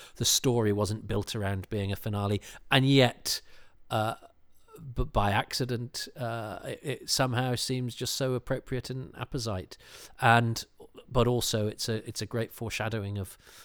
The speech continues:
of, uh, of what was to come. Interestingly, that it's, it's, yeah, it's almost become by a curious, weird osmosis this,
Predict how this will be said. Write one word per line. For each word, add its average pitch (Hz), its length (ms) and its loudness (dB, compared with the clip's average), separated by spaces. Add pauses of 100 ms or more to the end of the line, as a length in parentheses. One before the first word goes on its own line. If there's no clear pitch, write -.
(160)
of, 110 300 -6
uh, 107 260 -4
of 110 220 -10
what 113 180 -6
was 123 140 -6
to - 120 -10
come. 123 280 2
Interestingly, 92 800 -6 (300)
that 107 140 -2
it's, - 300 -2
it's, - 400 -6
yeah, 120 200 -2
it's 98 240 -6
almost 107 440 -2 (560)
become 104 540 -2 (480)
by 104 160 2
a 104 80 0
curious, 107 720 0
weird 107 440 -2
osmosis 110 800 0
this, - 420 -10